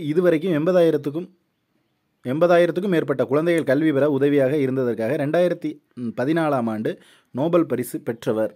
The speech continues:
அப்படின்னு இருக்கும். இதற்கான ஆன்சர் கைலாஷ் சத்யமூர்த்தி அப்படிங்கிறது தான். ஆசியாவிலேயே மில-,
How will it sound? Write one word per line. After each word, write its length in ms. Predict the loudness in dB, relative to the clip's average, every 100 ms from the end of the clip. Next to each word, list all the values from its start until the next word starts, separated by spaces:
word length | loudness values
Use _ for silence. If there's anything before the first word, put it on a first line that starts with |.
| -10
அப்படின்னு 340 | -10 -6 -6 -6
இருக்கும். 320 | -8 -8 -8
இதற்கான 400 | -6 -6 -4 -4 -4
ஆன்சர் 260 | -6 -8 -10 _ _ _ -2
கைலாஷ் 380 | 2 2 0 -4
சத்யமூர்த்தி 680 | -4 -2 0 0 -4 -10 -14 _ -8
அப்படிங்கிறது 440 | -6 -6 -6 -8 -10
தான். 120 | -12 _ _ _ _ _ _ _ _ _ _ _ _ _ _ _ _ _ _ _ _ -6 -2
ஆசியாவிலேயே 560 | 2 4 4 4 2 0 -2
மில-, 180 | -2